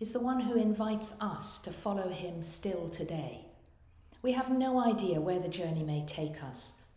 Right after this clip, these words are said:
possibly through places and periods of suffering. But regardless of the destination, the way we travel shapes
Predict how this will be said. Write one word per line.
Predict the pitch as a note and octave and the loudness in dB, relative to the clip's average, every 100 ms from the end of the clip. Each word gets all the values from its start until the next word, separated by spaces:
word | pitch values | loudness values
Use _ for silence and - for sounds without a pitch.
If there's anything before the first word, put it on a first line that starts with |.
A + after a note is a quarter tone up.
| - - | -20 -6
possibly | A3+ A3 A3 G3+ G3 | -2 0 0 2 0
through | - E3 | 0 -4
places | E3 G3 G3 - F#3+ F3 E3+ | -2 -2 0 0 -2 -2 -4
and | E3+ E3 - | -4 -6 -8
periods | - F#3 F3+ E3 - | -4 -2 0 0 -2
of | D3+ | -4
suffering. | - D#3+ - C3+ A#2+ B2 - - - - - - - | -4 -4 -6 -8 -8 -10 -16 -20 -20 -20 -20 -16 -4
But | B3 A#3+ | 0 4
regardless | B3+ A#3+ B3+ B3+ A#3+ A#3 G#3+ | 4 6 4 4 2 2 0
of | G3+ | 0
the | |
destination, | G3 F3+ - D#3+ D3 B2+ - - - D3 - - - - | -2 -2 -2 -4 -4 -4 -8 -8 -8 -12 -14 -20 -14 -2
the | G#3 | 0
way | G3+ A3 A#3 A#3+ | 2 4 4 2
we | A3+ A3 | 2 0
travel | - - A#3 - B2 B2+ D#3 - | -2 -4 -2 -2 -4 -8 -10 -8
shapes | - A3 G#3 - - | -4 0 0 0 -2